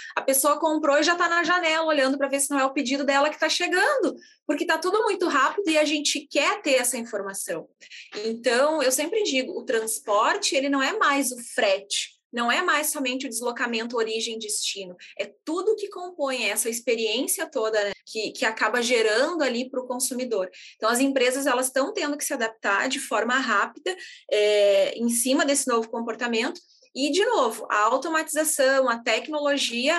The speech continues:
ela é chave, fator chave decisor, né? Eu acho que não volta mais, é daqui pra frente. Então, as empresas que não entenderem isso,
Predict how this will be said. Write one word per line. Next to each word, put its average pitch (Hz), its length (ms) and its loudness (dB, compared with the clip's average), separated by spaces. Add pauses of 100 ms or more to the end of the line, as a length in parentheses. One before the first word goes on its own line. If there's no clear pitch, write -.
ela 277 380 0
é 285 380 0 (100)
chave, 349 640 2
fator 294 260 0
chave 320 340 2
decisor, 285 600 0
né? 202 260 -4 (240)
Eu 190 100 2
acho 185 260 0
que 220 380 -6
não 226 220 0
volta 269 460 2
mais, 185 320 -4
é 190 60 2
daqui 220 280 -6
pra 330 160 -4
frente. 220 440 -4 (280)
Então, 208 280 -4
as 233 120 0
empresas 262 400 0
que - 140 -2
não 262 340 2
entenderem 240 1040 0
isso, 302 320 -2